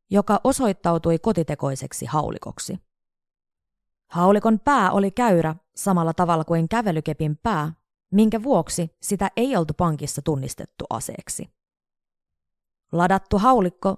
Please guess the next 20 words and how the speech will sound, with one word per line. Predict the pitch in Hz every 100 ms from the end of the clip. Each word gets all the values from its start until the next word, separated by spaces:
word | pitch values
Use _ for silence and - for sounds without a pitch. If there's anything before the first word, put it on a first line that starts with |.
| -
nojasi | 202 196 180 165 185 -
Geo | 170 180 165
Metro-merkkisen | 165 214 - 185 170 160 - 165 165
auton | 196 185 160 156 147
apukuskin | - 151 - - - - - -
penkkiin. | - - - 82 175 - _ _ _ _ _ _ _ _ _
Apukuskin | 190 208 202 247 - 233
penkin | - 294 311 208 196
päällä | 269 185 160 165 - _
oli | 190 175 165 -
savukeaskeja | - 190 226 247 214 202 - 196 185 190 _ _
ja | 190 180 -
iso | 269 254 175 -
ruskea | 170 165 - - 135 -
kirjekuori. | 165 131 - - - - - 175 _ _ _ _ _ _ _ _ _ _ _ _
Tuo | 185 190
kirjekuori | 180 247 277 220 - 269 185 170 185 _
sisälsi | - 226 214 196 - 208
jotain | 220 208 190
sellaista, | 180 - 262 165 160 - -